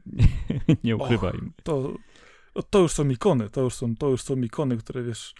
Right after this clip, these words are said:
Speaker 2: no, będą, będą i po nas, będą i po nas, bo wydaje mi się, że to właśnie, e,
Speaker 1: A
Speaker 2: niektóre
Speaker 1: wiesz, a
Speaker 2: postacie
Speaker 1: taki,
Speaker 2: tak
Speaker 1: takie trio Shinji, Asuka, Rei, no to wiesz, <laughs> to już w ogóle, tam
Speaker 2: Tak.
Speaker 1: wszystkich znasz w Ewangelionie imion.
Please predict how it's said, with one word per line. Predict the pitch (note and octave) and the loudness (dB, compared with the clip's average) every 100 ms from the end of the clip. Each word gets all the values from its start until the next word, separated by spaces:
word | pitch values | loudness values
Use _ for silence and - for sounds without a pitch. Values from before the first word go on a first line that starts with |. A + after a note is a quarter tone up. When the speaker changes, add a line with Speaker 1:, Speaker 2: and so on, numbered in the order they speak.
| - - - - - - | -20 -20 -20 -20 -20 -8
Speaker 2:
no, | D#3+ F3 F3 E3 E3 _ _ _ _ _ _ | -4 -2 -2 -6 -8 _ _ _ _ _ _
będą, | - D#3+ E3 D#3+ D3+ | -2 2 4 2 2
będą | F3 F3 E3 | 4 4 4
i | |
po | D#3 D3 | 2 0
nas, | G#2 - - | 0 -6 -8
będą | A2+ B2 D3+ | -4 0 0
i | D3 | -2
po | - D3+ | -2 -2
nas, | C#3+ C3+ | -2 -6
bo | |
wydaje | C3 C#3 B2+ | -6 -4 -2
mi | B2 | -4
się, | C3 | -6
że | A#2+ | -10
to | - C3 | -10 -10
właśnie, | C3 - B2+ | -10 -6 -4
e, | A#2+ _ - - - - - - - | -4 _ -20 -20 -20 -20 -10 -8 0
Speaker 1:
A | |
Speaker 2:
niektóre | A#2+ A#2+ A2 | 4 8 8
Speaker 1:
wiesz, | - | 8
a | G#2+ | 6
Speaker 2:
postacie | - C3 C#3+ | 6 4 4
Speaker 1:
taki, | C3 | 0
Speaker 2:
tak | A#2+ A#2 _ _ - _ - | 0 0 _ _ -20 _ -2
Speaker 1:
takie | B2 C#3 | 0 0
trio | - - A#2 A2 | -2 0 -2 -2
Shinji, | - C#3 B2+ - A#2 A2 | 2 4 4 2 0 0
Asuka, | G#2 - B2 - G2+ | 2 2 0 0 0
Rei, | G2+ A2+ G#2+ G2 G2 A2+ - | 2 0 0 -2 -6 -10 -12
no | G2+ | -12
to | - F#2+ | -10 -12
wiesz, | F#2 - - - - - D#3 - | -12 -12 -12 -10 -10 -6 -8 -8
<laughs> | - _ - G#3+ E3+ - | -20 _ -18 -18 -18 -14
to | F#2+ | -14
już | G#2 | -10
w | G#2+ | -8
ogóle, | G#2 A2 | -6 -4
tam | B2+ C3 | 0 2
Speaker 2:
Tak. | |
Speaker 1:
wszystkich | C3+ C#3 - G#2+ | 4 2 0 -2
znasz | G#2+ F#2+ - | -2 -2 0
w | |
Ewangelionie | A2 G2+ G2+ G2 G2+ G2+ G2 | 0 0 -2 -2 -4 -4 -4
imion. | G2+ G2 F#2+ | -4 -4 -6